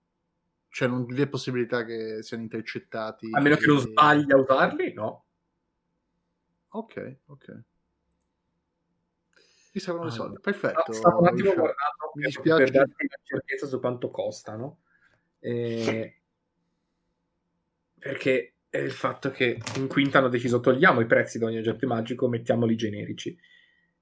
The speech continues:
Speaker 2: Quindi è, eh, uncommon.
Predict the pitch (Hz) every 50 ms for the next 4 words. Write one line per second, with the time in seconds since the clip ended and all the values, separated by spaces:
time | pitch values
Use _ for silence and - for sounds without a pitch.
0 | _ _ - 139 120 113 113 113 117 113 - - - _ - 123 127 123 123 -
1 | - - _ _ _ _ _ _ _ _ - 139 135 139 143 147 147 147 151 151
2 | 151 156 156 160 170 170 170 180 180 175 175 180 180 175 175 175 - _ _ _
3 | _ _ _ _ - - _ _ _ _ _ _ _ _ _ _ _ _ _ -
4 | 147 143 135 131 120 - 123 - - - 196 196 180 - - -